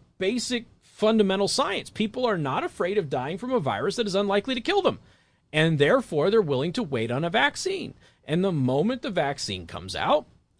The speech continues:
and is proven safe when it's in its additional production runs on it, and covid starts dying down into its normal, more infectious, less deadly forms, as it's going to be in, in, in the near future, as we assume, based on the Delta variant,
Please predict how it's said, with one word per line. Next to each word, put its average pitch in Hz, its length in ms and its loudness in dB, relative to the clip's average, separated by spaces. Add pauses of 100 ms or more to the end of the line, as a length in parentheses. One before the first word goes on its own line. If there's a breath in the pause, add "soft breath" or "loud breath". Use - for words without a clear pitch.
and 127 340 0
is 113 200 -6
proven 160 440 -2
safe 139 540 -4
when 135 160 -4
it's 113 220 -6
in 117 80 -2
its 113 280 -6
additional 127 600 -4
production 110 540 -4
runs 120 340 -4
on 123 240 -4
it, 262 100 -6 (400 loud breath)
and 127 340 -2
covid 131 400 0
starts 131 300 -4
dying 117 360 -2
down 123 320 0
into 127 260 -2
its 120 160 -6
normal, 127 360 -2
more 120 240 -4
infectious, 120 520 -6
less 117 160 -4
deadly 123 340 -4
forms, 135 380 -4
as 120 120 -6
it's 110 120 -8
going 123 300 -4
to 120 60 -2
be 117 440 -6
in, 117 180 -6
in, 113 260 -6
in 113 140 -4
the 110 60 -2
near 113 160 -4
future, 139 340 -4
as 131 120 -6
we 85 120 -14
assume, 113 300 -10
based 117 200 -10
on 107 80 -8
the 98 80 -8
Delta 95 280 -8
variant, 127 340 -6